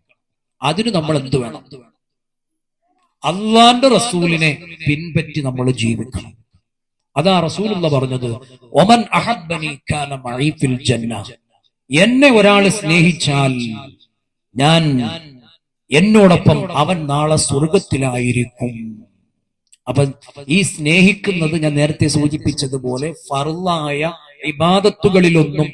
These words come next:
ഒരു വീഴ്ചയും വരുത്താൻ പാടില്ല, ഒരു വീഴ്ചയും വരുത്താൻ പാടില്ല. അതോടൊപ്പം നബി സല്ലല്ലാഹു അലൈഹി വസല്ലമ തങ്ങളെ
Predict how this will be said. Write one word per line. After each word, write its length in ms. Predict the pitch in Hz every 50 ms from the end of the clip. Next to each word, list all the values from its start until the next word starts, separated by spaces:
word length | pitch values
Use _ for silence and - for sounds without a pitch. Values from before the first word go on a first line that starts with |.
| -
ഒരു 140 | 139 151 156
വീഴ്ചയും 760 | 165 151 139 139 139 151 160 160 160 - - 196 196 208 220 208 175
വരുത്താൻ 320 | 156 147 131 127 143 143
പാടില്ല, 580 | 135 127 120 117 117 110 107 98 - - - _ _ _ _ _ _ _ _ _ _ _ -
ഒരു 240 | 147 190 233 269 294
വീഴ്ചയും 540 | 285 269 247 247 240 247 - 240 240 233
വരുത്താൻ 320 | 214 196 185 - 185 175 165
പാടില്ല. 600 | 147 135 131 127 117 - - - 143 135 - _ _ _ _ _ _ _ _ _ _ _ _ _ _ _ _ _ _ _ _ _ _ _ _ _ _ _ _ _
അതോടൊപ്പം 840 | 143 170 190 247 254 254 247 226 202 - - 247 254 262 - 226 190 - - - 262 254 - - -
നബി 120 | - 254
സല്ലല്ലാഹു 600 | - - 226 214 202 190 196 190 175 180 175 165 180
അലൈഹി 260 | 160 165 180 180 185
വസല്ലമ 440 | 175 170 - - 165 156 156 151 151
തങ്ങളെ 560 | - 143 139 143 143 147 165 202 226 226 226